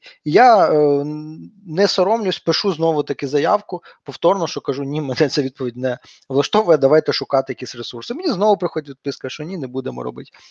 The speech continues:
І я знову пишу, вже ставлю копію керівника вищої ланки, коротше. Е, окей, е, знову приходить якась в-, відписка і так далі. Я с-, ставлю з-, в копію в к-, керівника ще якоїсь вищої ланки, ра-,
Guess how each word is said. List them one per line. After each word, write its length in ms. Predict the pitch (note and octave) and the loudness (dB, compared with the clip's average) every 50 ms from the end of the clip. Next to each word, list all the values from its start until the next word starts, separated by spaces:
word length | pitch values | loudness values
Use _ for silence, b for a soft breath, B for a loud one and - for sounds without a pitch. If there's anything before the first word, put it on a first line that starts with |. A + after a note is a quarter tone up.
| b b b | b b b
І 60 | - E3 | 4 6
я 140 | A#3+ C#4 | 6 6
знову 340 | A#3+ - G3+ G#3+ A3+ G3+ G3 | 6 4 4 4 6 4 4
пишу, 340 | F#3+ - F3+ - - A#3+ A#3 | 2 2 0 2 2 2 2
вже 220 | G3+ D#3 E3 D#3+ | 2 4 4 2
ставлю 360 | C#3+ - - F#3 G3 F#3 E3 D3+ | 2 4 2 2 2 2 0 0
копію 320 | - F3+ F3 - E3 D3 | 0 -2 -2 -2 -6 -6
керівника 460 | - D#3+ C#3+ D3 C#3 D3 C#3+ - E3+ | -4 0 0 0 0 -2 -2 -2 0
вищої 420 | D3+ C3 C3+ C3+ - - C#3+ C3+ B2+ | 0 0 -2 -2 -2 -4 -4 -4 -2
ланки, 400 | A#2+ A2+ A#2 A#2 A#2+ A#2 C3+ C3 | -2 -4 -6 -6 -8 -12 -14 -14
коротше. 440 | - C3 B2+ B2+ B2+ - - C#3+ - B B B B B B B B B B B B - | -12 -12 -10 -10 -10 -12 -12 -14 -14 B B B B B B B B B B B B 4
Е, 580 | D#3+ C#3+ C#3+ C#3 C3+ C#3 C#3 C3+ C3+ C3+ C3+ C3+ D3 D#3+ F#2+ G2+ - _ _ - | 6 6 8 8 8 8 8 8 8 6 4 4 0 -8 -16 -18 -20 _ _ -2
окей, 480 | - F#3 F3+ - G#3+ G3+ G#3 G#3+ A3 G3+ | -2 0 0 4 6 6 8 6 6 2
е, 500 | G3 - F3 D3 C#3+ C#3+ C#3 C#3 C3+ C3 C3 _ _ _ _ _ _ _ _ _ _ _ - - - | 0 0 2 2 4 4 4 2 2 0 -4 _ _ _ _ _ _ _ _ _ _ _ -14 -8 -6
знову 300 | D3+ C3+ E3+ F3+ F#3+ F3+ | -2 0 2 4 4 4
приходить 380 | E3+ D#3 D#3 F3 E3 D#3 D3 | 4 2 2 2 2 0 0
якась 260 | D3+ C#3+ - C#3 - - | -2 -2 -2 -2 -4 -4
в-, 160 | C3 D3 D#3 | -8 -8 -8
відписка 500 | C#3 C#3 - - - B2+ B2 - - F#3 | -10 -12 -12 -8 -6 -6 -6 -6 -8 -10
і 40 | F#3+ | -8
так 160 | - A#3 G3+ | -8 -4 2
далі. 240 | F#3 F#3 F3 E3+ E3+ | 4 4 6 6 6
Я 120 | F3+ G#3+ | 4 4
с-, 240 | G#3 - - E3+ C#3+ | 2 0 -8 -10 -8
ставлю 580 | - - - G3 F#3+ F#3+ G3 F#3 E3+ E3 D#3+ | -6 0 2 4 4 4 4 2 0 0 0
з-, 100 | D3+ D3+ | -2 -4
в 160 | D3+ D3 C#3 - | -6 -10 -8 0
копію 300 | - F#3 F3+ - F3 D3 | 0 0 0 0 -6 -6
в 60 | C#3 | -6
к-, 200 | - - D3+ C3 | -8 -10 -10 -4
керівника 440 | - - D#3+ D#3+ D3+ E3+ E3 F#3 E3+ | 0 0 2 2 2 2 4 4 4
ще 180 | - - - D#3+ | 4 4 2 2
якоїсь 300 | D#3+ D#3+ - D3 - - | 2 4 2 0 0 0
вищої 340 | C3+ C3+ - - D3 C3+ C3+ | -4 -2 -2 -2 -2 0 0
ланки, 440 | C#3 C3+ C3 C3 C3 - - C#3 - | 2 2 0 0 -2 -4 -8 -6 -2
ра-, 260 | C#3+ C#3 C#3 C#3 | 0 2 2 0